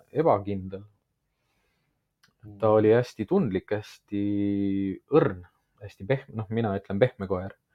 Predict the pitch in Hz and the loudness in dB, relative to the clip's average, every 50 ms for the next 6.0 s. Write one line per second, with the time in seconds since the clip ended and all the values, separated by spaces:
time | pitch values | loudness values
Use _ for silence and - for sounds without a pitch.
0 | _ _ - _ _ _ _ _ 95 95 95 98 95 92 - 139 151 127 - - | _ _ -20 _ _ _ _ _ -6 -2 -2 -2 -4 -2 -2 2 2 2 2 4
1 | - 117 110 107 101 95 87 95 95 95 95 101 - 95 87 - - 95 90 90 | 2 2 2 2 0 -4 -4 -6 -6 -6 -6 -6 -8 -10 -18 -12 -10 -12 -12 -10
2 | 92 92 _ _ _ _ _ _ _ _ _ _ _ _ _ _ 98 110 120 120 | -14 -20 _ _ _ _ _ _ _ _ _ _ _ _ _ _ 2 4 4 4
3 | 107 95 - 82 82 92 101 127 143 107 82 78 78 78 78 82 - 131 143 147 | 4 0 -4 -8 -2 0 2 2 2 0 -2 -6 -10 -10 -8 -4 0 2 2 6
4 | - 123 113 104 104 123 123 - 120 107 - 135 139 139 117 104 - _ - 92 | 8 8 8 10 8 6 8 8 6 8 8 6 4 6 4 2 -2 _ -10 -6
5 | 95 104 95 98 101 98 98 98 95 95 - - 101 95 90 92 - - 76 | -4 -2 -2 0 0 0 0 -2 -4 -6 -6 -8 -8 -6 -6 -6 -8 -8 -10